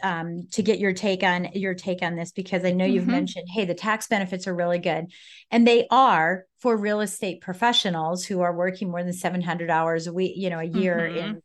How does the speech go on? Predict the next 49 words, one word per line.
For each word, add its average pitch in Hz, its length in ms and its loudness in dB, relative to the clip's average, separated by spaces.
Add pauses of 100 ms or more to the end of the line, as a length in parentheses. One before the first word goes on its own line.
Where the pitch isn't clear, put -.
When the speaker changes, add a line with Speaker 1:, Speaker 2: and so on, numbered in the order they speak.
Speaker 1:
in 175 180 -10
the 170 60 -6
business. 190 480 0 (400)
But 226 100 4
what 247 160 6
do 440 80 4
you 427 140 4
say 233 340 0
to 226 140 -4
mortgage 175 520 0
loan 208 260 0
officers 160 800 -6 (160)
who 196 200 2
don't 247 380 2
have 175 300 -2
their 160 140 -2
real 151 220 -2
estate 151 340 -2
license, 156 540 -4
don't 214 300 0
wanna 240 300 4
get 269 160 2
their 226 100 2
real 185 160 2
estate 185 260 -4
license 175 340 -2
because 185 280 -6
as 170 100 -10
soon 233 200 2
as 269 100 2
they 262 120 0
choose 254 320 -2
remax 233 680 0
over 226 160 -4
Keller 240 300 0
Williams, 208 600 -2
over 156 300 -8
E 233 160 0
X 233 220 -2
P, 196 320 -2 (380)
you 202 100 0
know, 190 180 4
somebody's 226 380 0
gonna 254 160 2
get 269 160 0
mad 214 260 0
at 190 140 -6
Speaker 2:
<laughs> 185 420 0
Speaker 1:
them 302 60 -4